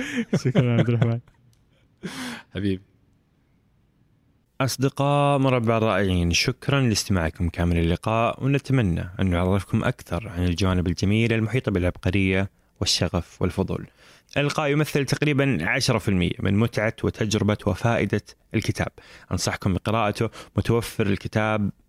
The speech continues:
Speaker 3: بالروابط الموجودة في الوصف. عبد الرحمن مهتم جدا، جدا بسماع تقييماتكم في جودريدز وغيره. شاركوا اللقاء لصديق لو أعجبكم، ولا تنسوا تقيموا البودكاست في iTunes، ترى جدا يفيدنا.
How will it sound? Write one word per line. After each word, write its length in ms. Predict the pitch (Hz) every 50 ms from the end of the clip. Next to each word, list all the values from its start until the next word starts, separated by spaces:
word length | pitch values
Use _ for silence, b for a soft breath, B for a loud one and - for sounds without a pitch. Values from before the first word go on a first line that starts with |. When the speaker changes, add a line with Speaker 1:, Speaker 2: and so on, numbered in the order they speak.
| _ _ _ _ _ -
Speaker 3:
بالروابط 720 | 113 107 101 104 98 98 98 95 98 95 95 - _ - _ -
الموجودة 600 | 101 98 95 92 87 92 90 85 92 90 90 - - _ _ _ _
في 60 | - -
الوصف. 300 | 95 - - - - - _ _ _ _ _ _ _ _ -
عبد 100 | 98 92
الرحمن 360 | 95 - - 113 110 113 120
مهتم 460 | 117 107 104 98 - 117 113 110 107 107
جدا، 320 | 98 110 101 98 - 107
جدا 440 | 104 104 107 110 95 82 - 85 85
بسماع 280 | 85 85 - - 90 85
تقييماتكم 680 | - - - - 90 92 104 107 104 - - 113 107 101 B B B B B B B
في 120 | - 104
جودريدز 580 | 90 95 85 92 87 92 90 82 - - - - B B B B B B -
وغيره. 500 | - 90 90 107 113 113 110 110 107 B B B B B
شاركوا 440 | - - - 120 107 98 92 - 92
اللقاء 340 | 90 87 - - 90 92
لصديق 440 | - - - 87 87 90 87 - -
لو 100 | 85 87
أعجبكم، 520 | 85 87 95 117 113 - - - 127 131 131
ولا 180 | 135 143 139
تنسوا 440 | 131 - 127 107 90 - - 82 78
تقيموا 340 | - - - 92 90 87 87
البودكاست 540 | 82 - 87 80 - - 101 98 95 - -
في 100 | - -
iTunes، 560 | 92 - - - 110 113 117 123 123 120 -
ترى 280 | - - 123 113 113
جدا 540 | 104 107 113 101 104 95 101 98 98 95 92 - -
يفيدنا. 480 | - 101 - - 85 67 - - -